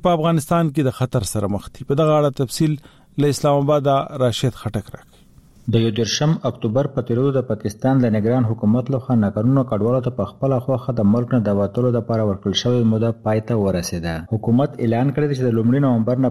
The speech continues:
Speaker 2: پس به ناقانونه کډوال چې زیاتره افغانان دي په زور د ملک نه وباسي. خو د پاکستان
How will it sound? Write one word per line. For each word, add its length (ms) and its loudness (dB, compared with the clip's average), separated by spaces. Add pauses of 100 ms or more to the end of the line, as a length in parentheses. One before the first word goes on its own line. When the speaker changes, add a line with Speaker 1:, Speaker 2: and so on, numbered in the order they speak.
(140)
Speaker 2:
پس 220 -2
به 140 2
ناقانونه 500 2
کډوال 340 0
چې 140 -6
زیاتره 420 0
افغانان 460 2
دي 60 -2 (100)
په 160 -2
زور 240 0
د 100 -2
ملک 220 -2
نه 80 2
وباسي. 500 -4 (220)
خو 100 2
د 160 0
پاکستان 560 0